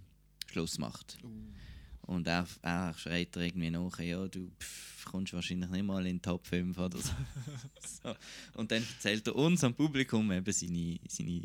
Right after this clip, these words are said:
Speaker 1: Top-Dings. Und während dem noch die Rahmenhandlungen, will er natürlich schon wieder mit ihr zusammenkommen.
Speaker 2: Das ist eigentlich schon die Beste
Speaker 1: Ja,
Speaker 2: wahrscheinlich.
Speaker 1: genau.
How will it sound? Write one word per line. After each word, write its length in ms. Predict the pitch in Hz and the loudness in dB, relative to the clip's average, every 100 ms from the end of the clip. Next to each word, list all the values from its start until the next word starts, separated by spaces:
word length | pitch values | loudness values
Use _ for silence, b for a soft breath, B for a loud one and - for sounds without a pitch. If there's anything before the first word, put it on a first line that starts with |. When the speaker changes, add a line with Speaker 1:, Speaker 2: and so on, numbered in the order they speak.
| - | -6
Speaker 1:
Top-Dings. 760 | - 85 - - 80 - - - B B B | -8 -8 -8 -8 -6 -6 -8 -16 B B B
Und 200 | - 82 78 | -8 -6 -2
während 300 | 80 82 80 | 0 0 2
dem 180 | 85 | 2
noch 100 | 82 | 0
die 120 | 82 85 | -2 -2
Rahmenhandlungen, 840 | 80 85 82 82 85 95 85 87 | 0 0 0 -2 -2 -4 -4 -4
will 80 | 82 - | -4 -2
er 40 | 85 | -2
natürlich 360 | 78 - 87 | -2 -4 -6
schon 180 | - - | -4 -6
wieder 160 | - 80 | -6 -8
mit 160 | - | -8
ihr 220 | - - - | -10 -10 -12
zusammenkommen. 480 | - - - - - - - | -12 -14 -10 -10 -12 -18 -16
Speaker 2:
Das 180 | - 117 | -12 -10
ist 120 | 113 110 | -8 -8
eigentlich 280 | 107 - | -10 -10
schon 160 | - 104 | -10 -12
die 80 | - | -14
Beste 300 | - - - - | -14 -12 -14 -10
Speaker 1:
Ja, 180 | - 50 | -8 -8
Speaker 2:
wahrscheinlich. 280 | - - | -10 -12
Speaker 1:
genau. 220 | - - | -4 -4